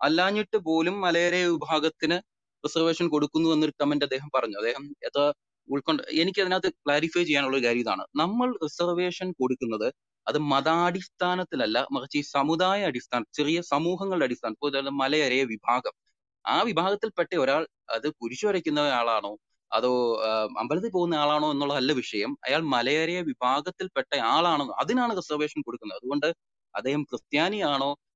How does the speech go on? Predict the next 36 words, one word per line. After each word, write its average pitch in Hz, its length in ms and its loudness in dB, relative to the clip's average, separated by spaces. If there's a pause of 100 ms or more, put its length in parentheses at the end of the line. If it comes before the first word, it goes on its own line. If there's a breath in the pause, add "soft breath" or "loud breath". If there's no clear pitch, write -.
ഹിന്ദു 147 300 0
ആണോ 160 200 2
എന്നുള്ളതിനല്ല, 127 760 -2 (100)
മറിച്ച് 117 440 -6
ആ 135 140 -2
വിഭ-, 131 240 -6
ഇപ്പൊ 147 140 -2
നാടാർ 156 360 4
സമൂഹം, 147 460 -4
നാടാർ 127 320 2
സമൂഹത്തിന് 156 480 -4
ഇത് 143 80 -6
അവിടെ 147 400 0 (280 loud breath)
സമരം 143 360 2
ഉണ്ടായത് 151 240 2
എന്തിനു 135 260 0
വേണ്ടിയാണ്? 156 380 0 (360)
നാടാർ 123 320 2
സമുദായത്തിലെ 147 760 0
ഹിന്ദു 160 460 -4 (200)
ആളുകൾക്ക് 151 560 0 (160)
വി-, 120 360 0
റിസർവേഷൻ 143 480 -2
കിട്ടുകയും 127 460 0 (420)
നാടാർ 156 320 4
വിഭാഗത്തിൽ 160 460 0
തന്നെ, 160 380 0
അതായത് 131 240 2
ചരിത്രത്തിലെ 185 560 0
വഴികളിൽ 170 320 2
അടിച്ചമർത്തൽ 190 680 0
നേരിടേണ്ടി 175 520 2
വന്നതുകൊണ്ടാണ് 170 560 2
ഇവർക്ക് 185 240 2
റിസർവേഷൻ 196 360 0
കൊടുക്കുന്നത്. 143 460 0